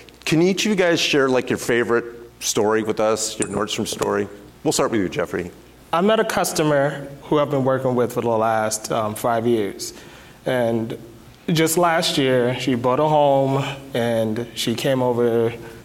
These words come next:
Speaker 2: to tell me about the new beauti-, beautiful home that she built, and she immediately started crying. And I was like, "Oh, this got very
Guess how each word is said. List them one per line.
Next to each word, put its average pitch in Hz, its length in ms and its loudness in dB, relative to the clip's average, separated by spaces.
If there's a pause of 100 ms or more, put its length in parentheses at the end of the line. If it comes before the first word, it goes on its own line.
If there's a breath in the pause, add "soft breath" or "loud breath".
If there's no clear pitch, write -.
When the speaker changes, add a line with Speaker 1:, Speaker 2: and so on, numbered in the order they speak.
(140 loud breath)
Speaker 2:
to 120 520 2 (120)
tell 175 220 2
me 185 80 4
about 165 240 2
the 160 60 2
new 151 200 4
beauti-, 147 320 2
beautiful 160 380 2
home 156 220 2
that 147 100 2
she 151 120 2
built, 127 440 2 (160)
and 123 560 0 (460 loud breath)
she - 220 0
immediately 151 480 4
started 123 540 0
crying. 165 480 0 (260)
And 104 160 -4
I 104 40 -4
was 101 160 -8
like, - 120 -10
"Oh, 110 360 -2
this - 280 -6
got - 360 -6
very 101 520 -8